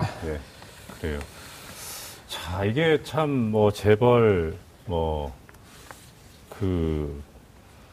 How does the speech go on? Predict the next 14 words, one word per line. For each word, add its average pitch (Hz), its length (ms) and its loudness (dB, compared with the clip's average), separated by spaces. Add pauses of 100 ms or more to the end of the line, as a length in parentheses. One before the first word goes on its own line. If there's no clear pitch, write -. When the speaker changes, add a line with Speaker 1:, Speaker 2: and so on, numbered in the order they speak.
(420)
Speaker 2:
이게 139 360 2 (240)
갑질이라는 170 680 4
게 151 240 4
지금 147 200 -2
여기 123 240 4 (960)
말씀해 107 420 0
주신 117 680 -2
게 143 400 0 (240)
뭐 85 380 -4
좀 95 200 -8
대기업, 98 580 -4 (100)
재벌 92 400 -4
여기에서 87 1600 -8
이제 85 220 -6